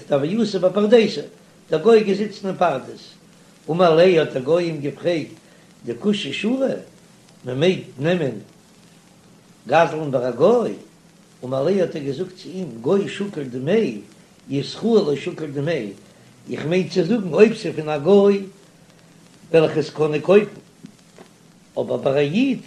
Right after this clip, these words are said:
וועלכעס נישט קען איך קויפן. דאס איז געזאגט. אזוי איז דער געווען, זיי די מיט תחילה, זיי ווערט געזאגט צום גוי.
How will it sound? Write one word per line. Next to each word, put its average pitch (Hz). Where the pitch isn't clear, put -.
וועלכעס 160
נישט 208
קען 175
איך 160
קויפן. 113
דאס 151
איז 170
געזאגט. 185
אזוי 190
איז 202
דער 208
געווען, 180
זיי 180
די 190
מיט 185
תחילה, 196
זיי 143
ווערט 160
געזאגט 180
צום 190
גוי. 180